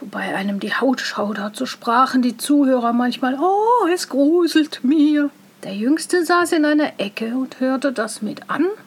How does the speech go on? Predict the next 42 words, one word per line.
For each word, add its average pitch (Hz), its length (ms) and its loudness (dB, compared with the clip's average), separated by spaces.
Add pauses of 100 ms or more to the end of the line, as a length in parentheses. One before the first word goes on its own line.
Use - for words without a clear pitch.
(200)
und 262 160 -4
konnte 202 320 -4
nicht 175 260 -10
begreifen, - 540 -16
was 202 180 -12
es - 160 -6
heißen - 320 -2
sollte. - 400 -18 (320)
Immer 240 300 2
sagen 320 480 4
sie: 330 260 4
"Es 349 240 2
gruselt 294 800 2
mir, 233 300 2
es 240 160 -2
gruselt 330 960 4
mir, 214 440 2
mir 233 400 4
gruselt's 302 720 4
nicht. - 500 0 (120)
Das - 320 -6
wird 214 240 -2
wohl 285 160 2
eine 311 280 2
Kunst - 500 0
sein, 359 240 4
von 370 200 2
der 370 180 4
ich 370 160 2
auch 370 260 2
nichts - 280 -4
verstehe." - 680 -10 (600)
Nun 320 220 2
geschah 285 520 4
es, - 240 -4
dass - 200 -12
der 196 140 -8
Vater 202 400 -6
einmal 214 300 -2
zu 208 120 -10
ihm 214 80 -6
sprach: 214 640 -10